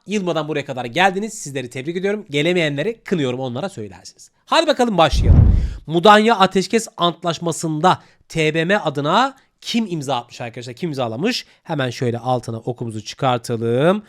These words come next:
Bu isim sevgili arkadaşlarım kimdir? Tabii ki de İsmet İnönü'dür arkadaşlar. İsmet Bey'dir. İsmet İnönü arkadaşlarım özellikle birinci ve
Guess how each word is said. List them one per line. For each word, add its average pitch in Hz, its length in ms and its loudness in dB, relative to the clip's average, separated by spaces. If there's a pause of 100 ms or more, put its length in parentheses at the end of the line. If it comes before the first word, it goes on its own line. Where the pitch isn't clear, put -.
(180)
Bu 156 240 -4
isim 127 400 -4
sevgili 127 340 -2
arkadaşlarım 113 420 -6
kimdir? 160 760 0 (260)
Tabii 135 300 -4
ki 123 160 -8
de 170 460 4 (300)
İsmet 139 1080 -2 (200)
İnönü'dür 143 1300 -6
arkadaşlar. 110 480 -18 (120)
İsmet 120 380 -14
Bey'dir. 117 380 -8 (320)
İsmet 147 320 -8
İnönü 143 220 -2
arkadaşlarım 156 640 -4 (280)
özellikle 196 800 0 (260)
birinci 196 920 -4
ve 202 500 0